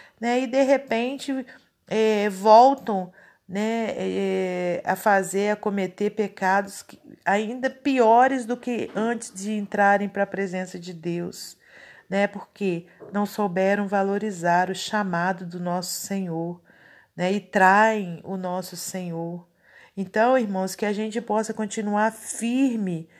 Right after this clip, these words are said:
firme na rocha que é Jesus, que a gente possa valorizar o chamado de Deus na nossa vida, né? E que a gente também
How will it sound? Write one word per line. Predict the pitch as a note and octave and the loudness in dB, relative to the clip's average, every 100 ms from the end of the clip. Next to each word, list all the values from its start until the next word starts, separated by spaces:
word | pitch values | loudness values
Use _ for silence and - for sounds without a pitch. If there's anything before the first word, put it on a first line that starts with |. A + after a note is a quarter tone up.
| - _ _ _ | -20 _ _ _
firme | - - - C4+ D4 C4+ B3+ B3 | -14 -10 -2 4 6 4 2 2
na | B3 | 2
rocha | A3+ F#3+ G#3 A3+ C4 C4+ - A3+ | 2 2 6 8 8 6 0 -4
que | - | -2
é | G#3 G3 | -2 0
Jesus, | F#3 F#3 E3+ F#3 F#3+ A3 G#3+ - - _ - - _ | -2 -6 -6 -6 -4 -4 -8 -12 -16 _ -20 -20 _
que | - | -4
a | G3+ | -2
gente | G#3+ G#3 A#3 | -2 -4 -2
possa | A3+ A#3 A#3 | 0 0 0
valorizar | G#3 A#3 A#3 B3 B3 F#3 F3 G3+ G#3+ A3+ A3+ A3 - _ | 2 4 4 2 0 -4 4 8 8 8 6 2 -16 _
o | G#3 | -6
chamado | - A#3 G#3+ G3+ G#3+ A#3+ G#3+ A3 | 2 4 4 4 4 4 2 -6
de | G3+ | -8
Deus | F3 F#3 G3 G#3+ G#3 | -2 2 4 4 0
na | G3 F#3+ | -2 0
nossa | F#3+ F#3+ F#3+ | 0 -2 -4
vida, | E3 D#3+ F#3 G#3+ F#3+ E3 E3 _ _ _ _ _ | -6 -6 -6 -4 -4 -4 -6 _ _ _ _ _
né? | F3+ G3+ A3+ A#3 - - - - | -4 -2 -2 -4 -12 -20 -16 -8
E | A3+ | 0
que | C4 | 4
a | A#3+ | 4
gente | A#3 A#3+ B3+ B3+ | 4 -2 -6 -4
também | B3 A3 F3+ F#3+ A3+ C4+ B3 | -2 0 2 2 2 -2 -4